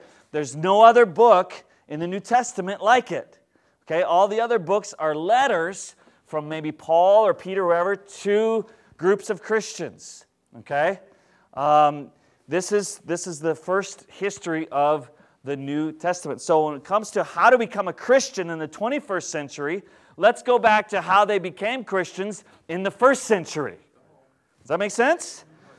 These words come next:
And so every time we see, uh, the hearing,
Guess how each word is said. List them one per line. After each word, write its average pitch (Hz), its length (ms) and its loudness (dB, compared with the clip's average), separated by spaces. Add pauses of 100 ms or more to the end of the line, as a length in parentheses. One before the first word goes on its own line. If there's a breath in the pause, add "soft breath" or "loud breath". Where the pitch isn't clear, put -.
(220 soft breath)
And 131 80 -20
so 147 100 -6
every 190 220 0
time 208 360 2
we 180 120 -4
see, 208 580 -6 (540)
uh, 147 380 2 (280)
the 135 100 -10
hearing, 214 680 -6